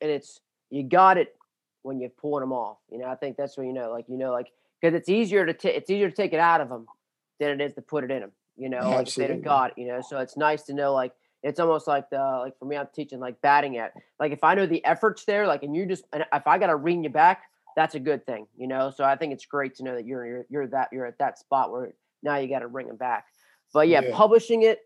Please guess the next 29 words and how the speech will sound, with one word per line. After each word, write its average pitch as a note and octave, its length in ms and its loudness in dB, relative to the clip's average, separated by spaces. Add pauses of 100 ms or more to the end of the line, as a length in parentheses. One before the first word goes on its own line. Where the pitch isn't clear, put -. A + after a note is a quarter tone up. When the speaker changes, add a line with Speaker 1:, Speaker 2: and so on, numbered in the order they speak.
(140)
Speaker 1:
and D#3+ 100 2
I E3 80 4
think, E3 360 -2
like E3+ 180 0
you F3 60 -2
said, D3 200 -2
you're, E3+ 240 2
you're F3 140 2
able F3 160 4
to D#3+ 40 -2
now E3 140 2
manage D3+ 460 -2
it. D#3+ 80 0
Like, C3+ 180 -6
you've C#3+ 160 -8
gotta D#3+ 240 6
be D3+ 100 -4
able D3+ 120 0
to D3 60 -4
do D3 220 -4
it - 80 -2
after C#3+ 300 0
the C3 140 -6
game, C#3 300 -6
and C3+ 80 -8
that D3+ 180 -8
takes - 240 -2
Speaker 2:
Mm-hmm. - 120 -8
Speaker 1:
discipline. D#3 520 -4